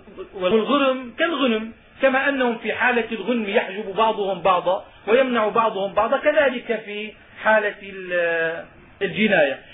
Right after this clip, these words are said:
لكن في حالة الجناية تجب الجناية على الضمان وعلى الأقرب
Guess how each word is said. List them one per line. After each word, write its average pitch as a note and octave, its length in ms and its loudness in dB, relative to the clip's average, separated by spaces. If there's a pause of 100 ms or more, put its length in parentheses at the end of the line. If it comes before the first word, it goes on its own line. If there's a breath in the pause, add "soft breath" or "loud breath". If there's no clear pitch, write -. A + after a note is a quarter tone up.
(100 loud breath)
لكن G#3 200 2
في A3 180 -6
حالة F#4 380 2
الجناية A3 680 0 (360 soft breath)
تجب C#4 480 -4
الجناية B3+ 540 0
على G#3+ 360 2
الضمان G3+ 720 0
وعلى G3 280 0
الأقرب E3+ 560 -4